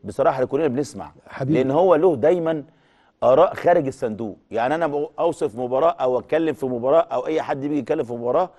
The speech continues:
Speaker 1: فاهمني، بيقول ال-، العادي والطبيعي. دايمًا الكابتن احمد بتلاقيه خارج بره الصندوق في رؤيته للمباراه.
Speaker 2: الله يخليك، ده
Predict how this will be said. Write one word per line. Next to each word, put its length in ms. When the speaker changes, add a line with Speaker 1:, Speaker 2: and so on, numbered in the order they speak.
Speaker 1:
فاهمني، 320
بيقول 460
ال-، 260
العادي 520
والطبيعي. 640
دايمًا 340
الكابتن 400
احمد 280
بتلاقيه 420
خارج 340
بره 240
الصندوق 460
في 360
رؤيته 500
للمباراه. 560
Speaker 2:
الله 140
يخليك، 300
ده 100